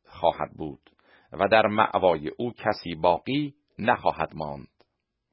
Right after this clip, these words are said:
متأخرین از روزگارش متحیر خواهند شد، چنان که بر متقدمین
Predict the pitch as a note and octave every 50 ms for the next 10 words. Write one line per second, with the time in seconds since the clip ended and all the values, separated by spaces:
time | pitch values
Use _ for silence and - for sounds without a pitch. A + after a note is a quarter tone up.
0 | _ _ _ _ _ _ _ _ _ _ - - - - - - _ _ - A#2+
1 | C3 - - - - D#3 C3 - - - C#3+ C#3 C3 D#3+ F3+ F3+ D#3 - - -
2 | - B2+ A2 F#2 - - C3 A#2 A2+ B2 A2+ F#2+ G#2 G#2+ F#2+ F#2+ B2+ C#3+ D3+ C#3
3 | B2 A2 - - - - G#2 A2 - - G2+ F2+ G2+ G#2+ F2+ F2 A2 C3 A#2 -
4 | - - D#2+ - E2 D#2+ D2+ - - E2 E2 D#2+ - _ - _ _ _ _ _
5 | _ _ _ - F2+ G2 A2+ A#2 A2+ - A#2 G#2+ F#2+ G2 G#2 G2 - - - G2+
6 | G#2 - - A2 - - - G#2 E2+ E2 E2+ E2+ G2 G#2 A2+ C#3 C#3 G#2+ D#2+ -